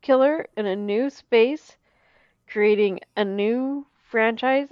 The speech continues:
calling on the old, like, legacy members and ask, like, the new people are asking questions and stuff, but they're like, "Fucking good on you. I hope you don't die," and wash their hands of it.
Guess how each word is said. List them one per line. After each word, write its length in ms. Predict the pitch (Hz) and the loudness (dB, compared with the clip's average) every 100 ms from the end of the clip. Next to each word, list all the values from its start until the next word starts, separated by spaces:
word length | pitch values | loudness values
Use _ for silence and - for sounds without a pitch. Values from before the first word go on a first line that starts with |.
| _ 220 | _ -20
calling 500 | - - 220 240 262 | -12 -2 0 2 0
on 200 | 247 254 | 0 0
the 120 | 240 208 | 0 -2
old, 420 | - 214 247 269 - - _ _ _ | 0 4 2 0 -14 -20 _ _ _
like, 220 | 214 208 190 | -4 -4 0
legacy 500 | 202 214 226 254 233 | 0 0 -2 -6 -4
members 440 | 214 214 240 240 | -2 0 -2 -2
and 160 | 208 - | -6 -4
ask, 240 | 180 202 - | 0 0 0
like, 220 | 190 202 | -6 -6
the 80 | 190 | -8
new 220 | 196 220 | -6 -6
people 280 | 226 233 220 | -8 -4 0
are 100 | 175 | 4
asking 380 | 175 214 202 190 | 2 0 -8 -6
questions 420 | 165 196 220 233 | -4 -4 -8 -14
and 120 | 240 | -8
stuff, 220 | - 262 269 | -2 -2 -2
but 120 | 196 | -4
they're 140 | 202 | 0
like, 240 | 196 190 _ - - _ _ _ - | 0 -2 _ -20 -20 _ _ _ 0
"Fucking 480 | 214 190 190 180 - | 0 2 -2 -4 -2
good 180 | 202 233 | 2 4
on 260 | 208 233 | 4 2
you. 300 | 285 320 381 320 - _ _ _ - - | -2 -4 -6 -12 -20 _ _ _ -8 -4
I 60 | |
hope 260 | 185 214 220 | 0 0 0
you 120 | 247 | 0
don't 280 | 247 247 226 | 2 2 2
die," 580 | 208 190 208 - 370 381 _ _ 508 508 - | 4 6 4 2 -4 -8 _ _ -18 -12 -4
and 720 | 196 190 190 180 170 151 143 | -2 0 0 -2 -6 -8 -4
wash 280 | 107 226 220 | 0 0 -2
their 140 | 233 208 | -6 -6
hands 300 | 160 - 107 | -6 -8 -12
of 140 | 117 | -12
it. 140 | - | -14